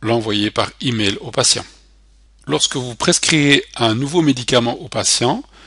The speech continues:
Épicure va automatiquement conserver l'historique du traitement en cours du patient. Cet historique se trouve dans l'onglet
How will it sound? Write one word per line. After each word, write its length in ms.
Épicure 560
va 180
automatiquement 1040
conserver 720
l'historique 680
du 360
traitement 540
en 80
cours 260
du 80
patient. 400
Cet 260
historique 540
se 160
trouve 260
dans 140
l'onglet 420